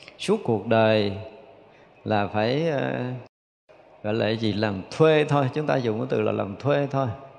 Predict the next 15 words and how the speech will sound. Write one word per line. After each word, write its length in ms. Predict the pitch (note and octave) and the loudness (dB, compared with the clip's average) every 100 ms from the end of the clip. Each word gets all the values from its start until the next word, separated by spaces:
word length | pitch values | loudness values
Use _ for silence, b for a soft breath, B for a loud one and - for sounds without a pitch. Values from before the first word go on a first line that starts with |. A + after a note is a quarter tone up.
| - - - B B B | -20 -20 -20 B B B
Và 140 | A#2 G#2+ | 0 0
cũng 180 | A#2 C#3+ | 0 -4
không 140 | F3+ | -2
có 80 | G#3+ | -4
cơ 280 | A3 G#3 E3+ | 4 4 4
hội 260 | B2+ G#2+ | 2 0
để 140 | A#2 C3+ | 0 -2
thay 240 | C#3+ D3 | -2 -2
đổi 300 | C3 G2 B2+ | -2 -2 -2
được 160 | D#3+ G#2 | -2 -4
cái 140 | C#3+ | -4
số 240 | - F3 F3 | -4 -2 -2
mệnh 360 | A2+ F#2 G#2 | -2 -2 -4
của 120 | A2 | -4
mình. 200 | A#2+ G#2 | -4 -4